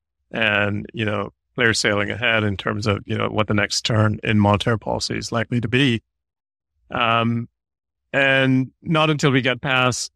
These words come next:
all of this kind of short-term gyration or volatility where we sort of get a better sense of what the landscape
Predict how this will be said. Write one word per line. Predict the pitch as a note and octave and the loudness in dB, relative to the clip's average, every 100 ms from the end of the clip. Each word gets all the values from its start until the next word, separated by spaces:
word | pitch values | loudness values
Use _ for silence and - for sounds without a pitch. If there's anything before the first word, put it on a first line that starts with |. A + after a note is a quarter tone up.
| _ | _
all | - C3+ B2 | -2 2 2
of | A2 | 2
this | B2 A2 | 0 -2
kind | - A#2 | -4 -2
of | A2 | 0
short-term | - B2 A2+ - A2+ G#2+ | 0 0 -2 -2 -2 -2
gyration | G#2+ A2 G#2+ A#2 B2 - A2 | 0 0 2 2 0 -2 0
or | G#2+ | 0
volatility | G#2 G#2+ G#2+ G#2+ C3 A2 A2+ G#2+ A2+ | 2 2 2 2 2 4 4 4 2
where | - A#2 | 0 0
we | G#2+ G#2+ | 2 0
sort | - A2 | 0 0
of | A2 | 0
get | G#2+ G#2 | 0 0
a | |
better | G2+ A2 | 0 0
sense | G2+ A2+ G#2 | 0 -2 -2
of | A2 | -2
what | G#2+ | -2
the | A2+ | 0
landscape | G#2 G#2 - A2 G#2+ | 0 0 -2 -2 -4